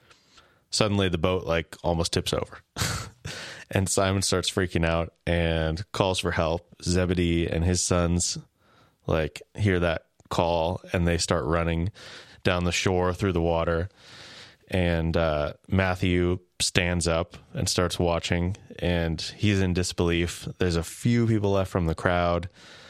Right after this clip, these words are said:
They're surprised with whatever's going on, everyone is wrestling the, the net, and they're just trying to, like, the, you start to see all the fish,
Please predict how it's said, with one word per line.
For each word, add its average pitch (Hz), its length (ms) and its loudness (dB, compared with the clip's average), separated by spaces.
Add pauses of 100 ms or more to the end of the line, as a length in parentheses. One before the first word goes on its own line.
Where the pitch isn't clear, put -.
(200)
They're 92 280 2
surprised 92 580 0
with 90 120 -2
whatever's 90 380 2
going 87 300 2
on, 85 440 0 (480)
everyone 90 480 2
is 80 140 -2
wrestling 87 680 0 (180)
the, 80 540 0
the 78 140 -2
net, 101 500 2
and 82 180 0
they're 80 80 2
just 82 200 -2
trying 87 240 0
to, 85 60 0
like, 80 300 -2 (500)
the, 82 180 -2 (120)
you 85 240 0
start 85 260 -2
to - 60 -4
see 92 120 0
all 82 120 2
the 80 60 -4
fish, - 460 0